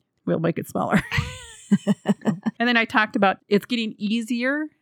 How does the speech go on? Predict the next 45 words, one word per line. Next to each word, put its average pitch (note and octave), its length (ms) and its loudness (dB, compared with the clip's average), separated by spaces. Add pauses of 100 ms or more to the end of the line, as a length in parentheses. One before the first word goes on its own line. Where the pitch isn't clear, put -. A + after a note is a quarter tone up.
(280)
to G#3+ 120 0
test - 320 -2
your F#3+ 100 2
soil. F3+ 380 2
There's E3 260 0
kits - 300 -6
that - 100 -6
you E3+ 100 0
can E3+ 160 -2
mail E3 180 2
order. F3+ 460 0
I F3 220 0
know E3+ 300 -2
Redmond F3 680 0 (260)
Real F#3+ 200 0
Salt. C#4 480 0 (160)
I F3 60 0
use F#3 220 -2
a F#3 40 -12
lot F3+ 200 -2
of F3+ 60 -6
that. F3+ 260 -2 (520)
And F#3 400 0
they G3+ 160 4
have, F#3 500 0 (140)
I F3+ 240 0 (100)
learned F3+ 380 -2
from F3+ 220 0
Jill F3 260 0
Winger, G#3 300 2 (240)
Prairie F#3 220 -4
Homestead. A3 420 -4 (340)
She G3+ 640 -4 (180)
did F#3+ 160 0
a F3 40 0
soil F3+ 240 -2
test - 280 -12
with E3+ 100 -6
them. - 180 -10 (720)
And E3+ 120 -2
so - 100 -4
you E3+ 160 -2
can F3 160 0
mail F3 180 0
order E3+ 400 -2